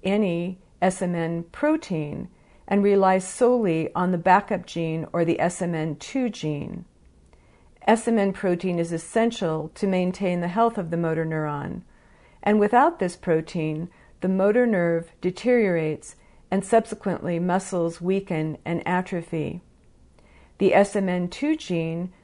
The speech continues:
produces only about ten percent of functional S M N protein. Spinal muscular atrophy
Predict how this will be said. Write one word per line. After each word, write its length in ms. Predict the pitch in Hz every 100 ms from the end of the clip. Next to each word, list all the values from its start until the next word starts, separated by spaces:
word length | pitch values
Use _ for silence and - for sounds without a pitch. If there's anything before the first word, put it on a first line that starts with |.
| _
produces 560 | - 226 226 226 214 208 -
only 340 | 233 311 392
about 380 | 285 202 190 -
ten 240 | 220 226
percent 680 | 226 196 185 - 208 160 156 -
of 140 | 165 160
functional 760 | - 175 - 175 160 147 151 - _ _ _ -
S 200 | 180 -
M 160 | 165
N 220 | 160 156
protein. 720 | 156 - 175 170 175 - - 170 _ _ _ _ _ _ _ _ _
Spinal 360 | - - 320
muscular 520 | 277 220 - 208 196
atrophy 800 | - 185 190 190 180 170 160 165